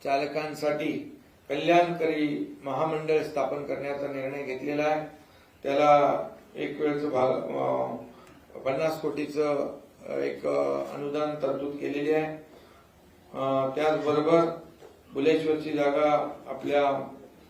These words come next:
अ, जिमखान्यासाठी जैन और-, इंटरनॅशनल ऑर्गनायझेशनला देण्याचा निर्णय आम्ही घेतलाय. त्याचबरोबर संगणक न्याय सहाय्यक वि-, विज्ञान उत्कृष्टता केंद्र,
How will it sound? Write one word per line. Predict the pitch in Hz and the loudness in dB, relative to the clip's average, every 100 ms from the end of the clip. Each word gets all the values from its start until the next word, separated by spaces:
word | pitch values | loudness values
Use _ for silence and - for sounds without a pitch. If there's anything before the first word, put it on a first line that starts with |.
| - - - | -20 -20 -8
अ, | 127 | -6
जिमखान्यासाठी | 123 143 139 147 147 147 160 - 143 139 - - - - - - - 131 | -4 -4 -2 0 0 0 -2 -2 -2 0 -2 -6 -12 -20 -20 -20 -8 0
जैन | 147 151 151 - | 0 0 -4 -2
और-, | 135 135 - - - - 143 | -2 -2 -6 -12 -16 -14 -10
इंटरनॅशनल | 143 147 151 147 151 | -8 -6 -4 -4 -2
ऑर्गनायझेशनला | 143 139 139 147 143 143 143 147 151 - - - - - - - | 2 2 0 -2 -2 -4 -6 -2 2 2 0 -10 -20 -20 -20 -8
देण्याचा | 131 143 139 147 147 | -6 -4 -2 0 0
निर्णय | 139 135 143 | 0 -4 -2
आम्ही | 139 139 127 | -4 -4 -4
घेतलाय. | 127 147 151 147 - - - - - - - - 143 | -4 -2 0 -2 -4 -6 -8 -10 -12 -20 -18 -10 -2
त्याचबरोबर | 147 147 139 147 147 165 156 | 0 2 2 2 4 4 2
संगणक | - 139 143 156 160 160 - | 0 -4 -2 0 0 -2 -4
न्याय | 139 147 143 | 0 0 0
सहाय्यक | 127 135 143 139 | 0 2 2 -2
वि-, | 135 120 | -6 -6
विज्ञान | - 143 151 151 | -8 -6 -4 -4
उत्कृष्टता | 143 - - - 156 147 135 | -4 -6 -8 -4 -2 0 -2
केंद्र, | - 143 143 | -4 -4 0